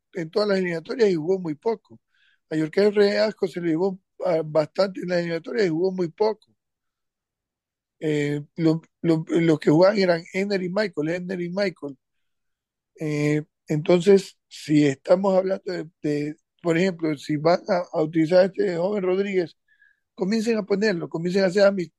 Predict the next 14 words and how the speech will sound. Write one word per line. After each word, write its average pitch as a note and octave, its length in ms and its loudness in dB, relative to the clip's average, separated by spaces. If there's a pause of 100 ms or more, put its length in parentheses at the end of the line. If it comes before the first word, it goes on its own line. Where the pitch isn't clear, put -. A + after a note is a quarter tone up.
comiencen F3+ 380 -4
a F3 60 0
ser F#3+ 120 2
amistosos G3 460 -2
y F3 60 2
a E3+ 80 4
utilizarlo D#3+ 840 -4 (600)
para D3+ 220 4
que D3+ 120 -8
puedan F#3+ 300 -2
saber F#3 340 -2
qué G3+ 120 -2
es G3 60 0
lo, G3 160 -6